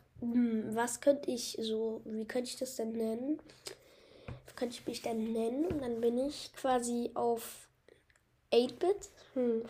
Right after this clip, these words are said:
vielleicht neun Bit oder so. Und dann hab ich halt, deswegen heiße ich halt neun Bit. Ich find den Namen eigentlich sehr cool. Ähm,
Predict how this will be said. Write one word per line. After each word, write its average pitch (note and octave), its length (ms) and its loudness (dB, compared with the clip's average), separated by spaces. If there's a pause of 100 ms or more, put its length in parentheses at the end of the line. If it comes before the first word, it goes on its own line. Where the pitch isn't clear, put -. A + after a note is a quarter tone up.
vielleicht A3+ 260 -8 (380)
neun A#3+ 480 10
Bit B3 300 -6
oder C4 240 -6
so. F4+ 220 -2 (540)
Und B3+ 140 4
dann C#4 240 8
hab D4 100 6
ich C4+ 160 6
halt, B3+ 180 6 (640)
deswegen D4+ 380 8
heiße C#4 140 4
ich - 100 -8
halt A#3 140 0
neun C4 320 8
Bit. D#4 240 6
Ich - 120 -2
find - 180 4
den A#3 100 6
Namen A#3 240 4
eigentlich A#3 420 0
sehr A#3 180 -2 (140)
cool. A#3+ 320 6 (960)
Ähm, A#3+ 720 2